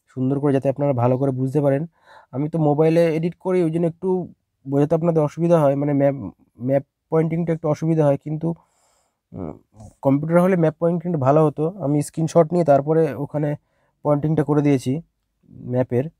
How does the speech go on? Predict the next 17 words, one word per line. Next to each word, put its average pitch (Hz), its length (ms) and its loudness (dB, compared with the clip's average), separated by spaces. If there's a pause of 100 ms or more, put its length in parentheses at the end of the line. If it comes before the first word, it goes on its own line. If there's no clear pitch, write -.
(720)
দেখুন, 143 240 0
ওইখানটা 175 380 2
বাইপাসটা 160 400 2
উঠে 143 160 -2
যাচ্ছে, 156 320 -2 (600)
আর 123 260 6 (280)
একদম 156 440 2 (140)
ডান 147 220 6
দিক 160 200 -2
থেকে 190 220 -2 (540)
মেন 156 200 2
রাস্তা 165 280 4
যাচ্ছে, 120 340 0 (460)
কিন্তু 156 220 -6 (580)
বাইপাসটা 143 500 2
উঠছে 180 280 -2
এইখান 160 240 0